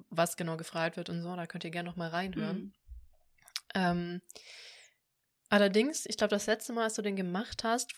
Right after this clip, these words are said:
Speaker 1: hattest du das Ergebnis noch nicht, musstest dich aber schon für den neuen anmelden. Musstest du dann auch
Speaker 2: Mhm.
Speaker 1: gleich sagen, „Ich bin mir sicher, ich hab gefailt, deswegen nehme ich noch mal den Vierer“? Oder kannst du später sagen, zu welchem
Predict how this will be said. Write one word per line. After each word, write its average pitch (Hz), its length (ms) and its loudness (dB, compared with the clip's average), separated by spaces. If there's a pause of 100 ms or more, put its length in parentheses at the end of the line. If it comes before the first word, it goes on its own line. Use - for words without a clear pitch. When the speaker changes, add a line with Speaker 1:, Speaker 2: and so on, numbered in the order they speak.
Speaker 1:
hattest 247 400 4
du 220 60 4
das 208 180 4
Ergebnis 214 560 0
noch 196 160 -4
nicht, 202 200 -2
musstest 202 420 -4
dich 196 180 -2
aber 185 140 0
schon 185 220 -2
für 180 100 -8
den 180 160 -2
neuen 180 280 -2
anmelden. 156 600 -10 (1200)
Musstest 214 360 0
du 233 60 0
dann 202 140 4
auch 196 140 0
Speaker 2:
Mhm. 202 40 -6
Speaker 1:
gleich 196 280 4
sagen, 208 300 4
„Ich 202 120 -6
bin 185 120 0
mir 185 120 0
sicher, 190 240 0
ich 202 140 0
hab 196 140 -4
gefailt, 196 420 0
deswegen 185 300 -2
nehme 175 140 -2
ich - 120 -4
noch 175 100 -4
mal 175 140 -2
den 165 160 -6
Vierer“? 208 600 -6 (320)
Oder 214 680 4 (1300)
kannst 202 300 2
du 202 40 2
später 196 480 4
sagen, 160 320 -2
zu 160 220 -6
welchem 160 560 -6